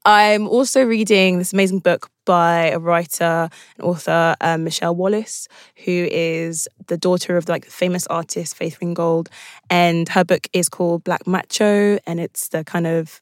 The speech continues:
um, it's basically looking at the myth of the superwoman and looking at how black women through, again, through an American lens, during the liberation movement in America,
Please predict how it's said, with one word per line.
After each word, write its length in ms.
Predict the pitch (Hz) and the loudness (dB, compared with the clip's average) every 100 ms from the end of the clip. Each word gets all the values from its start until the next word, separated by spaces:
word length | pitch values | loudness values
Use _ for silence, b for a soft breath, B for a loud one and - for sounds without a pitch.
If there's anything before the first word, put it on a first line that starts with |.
| - | -6
um, 520 | 165 160 165 160 160 - - B B B B B _ - | -4 -2 -2 -4 -6 -8 -16 B B B B B _ -2
it's 160 | 190 139 | 0 2
basically 340 | 208 - 214 | 2 2 2
looking 540 | 202 196 - 180 175 - - | 2 0 0 0 0 -2 -2
at 260 | 165 160 _ - | 0 -2 _ 0
the 280 | 165 165 165 | 2 2 2
myth 500 | 170 180 - - - - | 2 0 -2 -14 -16 -6
of 400 | 165 165 165 - | -2 -2 -4 -10
the 60 | |
superwoman 640 | 165 175 - 170 160 165 180 - | -8 -8 -8 -6 -6 -8 -10 -8
and 260 | 165 170 | -4 -2
looking 300 | 175 170 185 | -4 -4 -4
at 160 | 175 - | -4 -6
how 480 | - 175 170 165 160 B B B - | -6 -4 0 0 -4 B B B 0
black 260 | 180 - | 0 0
women 560 | 185 170 165 160 160 - | -2 0 0 0 -2 -6
through, 540 | - - 175 170 165 160 | -12 -8 -4 0 0 -2
again, 320 | 151 175 170 | 0 0 0
through 160 | - 175 | -4 -4
an 40 | |
American 480 | 170 175 170 - 170 | -2 0 -2 -2 -4
lens, 440 | 160 160 165 170 - B B B | -2 -4 -4 -8 -12 B B B
during 280 | - 196 185 | 2 4 4
the 420 | 180 175 170 170 175 | 2 4 4 2 0
liberation 480 | 185 175 180 - | 0 0 0 -4
movement 480 | 165 170 170 165 160 - | -4 -4 -4 -4 -6 -8
in 100 | 165 | -4
America, 600 | 165 170 160 - 165 165 | -2 0 -2 -2 -2 -2